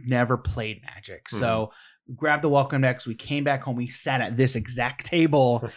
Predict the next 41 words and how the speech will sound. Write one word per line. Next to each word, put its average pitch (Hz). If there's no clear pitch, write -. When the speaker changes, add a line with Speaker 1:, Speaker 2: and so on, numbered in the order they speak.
Speaker 2:
<laughs> -
Speaker 1:
and 139
we 127
busted 135
out 117
the, 113
we 123
busted 135
out 151
the 135
decks 127
and 120
we 113
played. 110
And 107
I 107
was 104
like, 104
"Okay." 95
I 147
was 139
hooked. -
Like, 123
at 113
Speaker 2:
Yeah. -
Speaker 1:
that 131
point, 135
I'm 110
like, 107
I 113
was, 104
I 135
was 110
hooked. -
Speaker 2:
<laughs> 101
Speaker 1:
So 180
that, 180
and, 185
and 170
the 170
reason 170